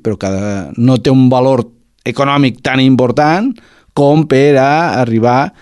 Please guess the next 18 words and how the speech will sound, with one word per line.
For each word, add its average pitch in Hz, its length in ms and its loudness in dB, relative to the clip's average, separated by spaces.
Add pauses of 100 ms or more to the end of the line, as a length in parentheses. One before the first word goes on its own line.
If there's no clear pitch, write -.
(400)
a 104 340 -2
set-cents 107 360 -4
mil 110 120 2
euros 120 220 0
de 117 80 -2
camins, 107 260 -2
que 76 120 -10
veiem, 143 260 -2
que - 80 -10
estan 117 240 0
ben 143 160 2
invertits 139 480 0
i - 20 -2
tant 139 140 0
de 127 80 2
bon 127 160 2
tinguéssim 127 400 -2
més, 92 240 -10